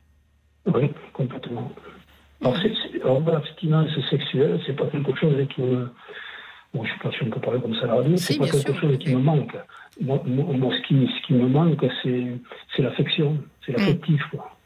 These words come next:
Speaker 2: Mm.
Speaker 1: Et, et avec elle, tous les deux, on s'est découverts, on, on a appris des tas de choses ensemble, mais ça a été quinze ans de, de, de
Speaker 2: Quand vous dites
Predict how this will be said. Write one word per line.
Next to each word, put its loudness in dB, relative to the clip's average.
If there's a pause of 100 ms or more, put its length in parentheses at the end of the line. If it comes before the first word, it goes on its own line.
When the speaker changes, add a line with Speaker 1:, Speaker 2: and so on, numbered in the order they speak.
(120)
Speaker 2:
Mm. 0 (140)
Speaker 1:
Et, 2
et 0
avec 0
elle, 2 (260)
tous 4
les 6
deux, 2
on -2
s'est -4
découverts, -4
on, -6 (220)
on 0
a 4
appris -2
des 0
tas 0
de 0
choses -2
ensemble, 2
mais -2
ça 2
a 4
été 0 (800)
quinze 2
ans 2
de, -2
de, -4
de -2 (500)
Speaker 2:
Quand 0
vous 2
dites 2